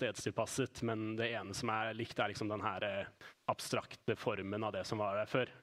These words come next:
Eh, det endrer ikke faktum at, eh, det ser, det ser sånn ut. Eh, og my-, liksom mye glass og stål og ting. Det er liksom, bare fordi det har formen av et bryggehus,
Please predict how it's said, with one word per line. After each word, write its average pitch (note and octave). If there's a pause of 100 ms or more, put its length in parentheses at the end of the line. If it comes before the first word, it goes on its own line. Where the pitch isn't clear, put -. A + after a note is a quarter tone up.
Eh, A2+ (100)
det A#2
endrer G2+
ikke G#2
faktum G#2
at, -
eh, G2 (880)
det G#2+
ser, F#2+
det G#2
ser G#2
sånn A2
ut. -
Eh, A2
og A2
my-, A2+
liksom G#2+ (200)
mye A#2+
glass -
og A2+
stål G#2
og A2
ting. C3+
Det B2
er A#2+
liksom, A2+ (680)
bare C3+
fordi B2
det B2
har A2+ (180)
formen A2+
av A2+
et B2+
bryggehus, D3